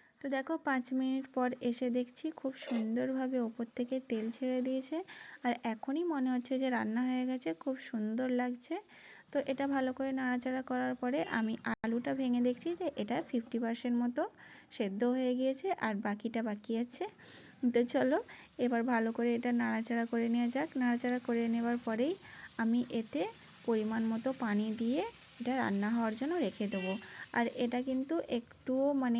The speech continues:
ঝোল থাকবে না, এটা একদম মাখা মাখা টাইপের রান্না হবে। ঝোল থাকলে একদমই খেতে ভালো লাগবে না, এটা মাখা মাখা হলে গরম ভাত দিয়ে আর সাথে যদি থাকে ডাল, তাহলে তো একদম দুপুরের ভাত খাওয়া জমে যাবে।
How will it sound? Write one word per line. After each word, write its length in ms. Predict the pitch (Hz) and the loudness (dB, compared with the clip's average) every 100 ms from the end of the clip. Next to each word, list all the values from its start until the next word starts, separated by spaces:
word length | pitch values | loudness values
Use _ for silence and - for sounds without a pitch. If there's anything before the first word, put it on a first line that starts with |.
| 233 | 0
ঝোল 280 | - 240 220 247 | 0 0 0 2
থাকবে 360 | 262 226 240 | 0 0 2
না, 140 | 240 294 330 | 2 0 0
এটা 260 | 233 226 240 | -2 -2 -2
একদম 540 | - 220 - - 254 269 285 | -2 -4 -8 -4 -2 2 2
মাখা 300 | 220 208 240 | 0 0 0
মাখা 280 | 226 226 240 | 0 0 0
টাইপের 380 | 233 220 240 233 | 0 -2 0 0
রান্না 280 | 214 220 | 0 2
হবে। 280 | 247 240 269 415 - - - - | 2 4 2 0 -6 -20 -8 0
ঝোল 200 | 254 254 | 4 4
থাকলে 300 | 254 262 277 294 | 4 2 2 2
একদমই 440 | 247 214 233 240 254 | 0 0 2 2 2
খেতে 240 | 269 277 | 0 2
ভালো 220 | 277 269 262 | 2 2 2
লাগবে 280 | 269 262 277 | 2 2 2
না, 100 | 330 381 | 2 0
এটা 180 | 233 247 | 0 0
মাখা 300 | 214 208 240 | 0 0 2
মাখা 260 | 247 247 262 | 2 2 0
হলে 200 | 262 294 330 | 2 0 0
গরম 260 | 247 226 226 | -2 0 0
ভাত 200 | 233 226 226 | 0 -2 -2
দিয়ে 180 | 262 330 415 | -2 -2 -2
আর 140 | 240 233 | -2 -2
সাথে 300 | - 247 254 | -2 -2 -2
যদি 200 | 262 269 | -2 -2
থাকে 340 | 269 247 247 302 - - - - - 202 | -2 -4 -2 -4 -4 -16 -20 -14 -10 -2
ডাল, 260 | 208 202 233 311 | 2 4 2 2
তাহলে 300 | 240 240 233 | 2 2 0
তো 120 | 226 240 | 0 -2
একদম 320 | 226 220 269 285 | 0 -2 -2 0
দুপুরের 500 | 233 214 240 240 247 | -2 0 0 4 4
ভাত 220 | 240 208 202 - | 2 -2 -2 -2
খাওয়া 220 | 226 226 | 0 2
জমে 340 | 220 226 185 202 | 4 4 4 2
যাবে। 260 | 208 247 | 2 0